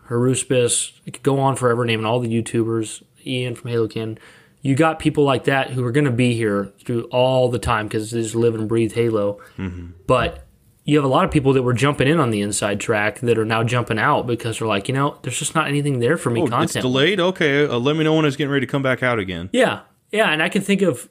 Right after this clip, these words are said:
Speaker 1: I can think of, and I hate to say this because I love the guys at Blue Harvest, um, but, like, I only listen to them when I'm in Star Wars mood, you know, 'cause I'm not as consistently Star Wars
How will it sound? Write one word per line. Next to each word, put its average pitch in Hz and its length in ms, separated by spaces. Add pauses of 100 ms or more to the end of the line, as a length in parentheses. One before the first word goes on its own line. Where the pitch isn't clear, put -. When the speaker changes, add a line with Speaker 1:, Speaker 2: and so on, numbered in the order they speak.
Speaker 1:
I 160 80
can 180 140
think 160 200
of, 147 120
and 139 100
I 135 60
hate 175 200
to 135 60
say 175 220
this 156 140
because 123 240
I 113 60
love 127 220
the 127 100
guys 120 260
at 107 100
Blue 117 160
Harvest, 113 640 (100)
um, 107 320
but, 104 100
like, 104 240 (280)
I 113 100
only 151 200
listen 139 320
to 127 60
them 123 100
when 120 100
I'm 117 80
in 107 60
Star 143 280
Wars 107 260
mood, 95 300 (240)
you - 120
know, 107 180
'cause 120 200 (480)
I'm 165 160
not 196 160
as 165 120
consistently 143 800
Star 143 440
Wars 123 500